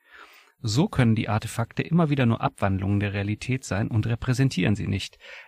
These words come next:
Das geht uns bei der Betrachtung allzu oft verloren.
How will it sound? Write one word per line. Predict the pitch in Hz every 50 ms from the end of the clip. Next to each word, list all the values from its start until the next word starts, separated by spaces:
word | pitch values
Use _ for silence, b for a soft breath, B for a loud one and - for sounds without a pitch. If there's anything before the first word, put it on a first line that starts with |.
| B B -
Das | - 139 131 - - - - _ _ -
geht | - 151 156 -
uns | 143 - -
bei | - 123 123
der | 123 120
Betrachtung | 127 - - - 127 127 - 135 - -
allzu | 113 120 - - -
oft | - - - -
verloren. | - 123 113 120 113 107 104 101 101 95